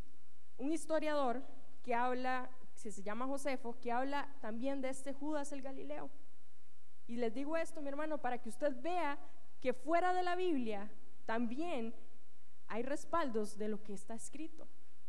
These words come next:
Y esto es para que usted y yo lo sepamos, porque mucha gente viene y nos dice, "Es que esto es pura ficción, esto nunca aconteció".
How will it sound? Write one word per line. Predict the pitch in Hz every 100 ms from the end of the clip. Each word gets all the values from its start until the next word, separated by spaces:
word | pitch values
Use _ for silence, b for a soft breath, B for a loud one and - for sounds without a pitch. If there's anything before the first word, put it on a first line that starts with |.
| - - - -
Y | 240
esto | 247
es | 311
para | 339 339
que | 254
usted | 226 285
y | 302
yo | 330
lo | 320
sepamos, | 277 - 339 330 233
porque | 233 254
mucha | 254 285 302
gente | 320 294 330 330 B B
viene | 233 294 320
y |
nos | 311 294
dice, | 330 285 247 - - -
"Es | - 247
que | 302 330
esto | 330 339
es | 349
pura | - 320 370 359
ficción, | - 254 - 349 349
esto | 269 277 330 320
nunca | 311 370 359 370
aconteció". | 339 311 294 285 320 403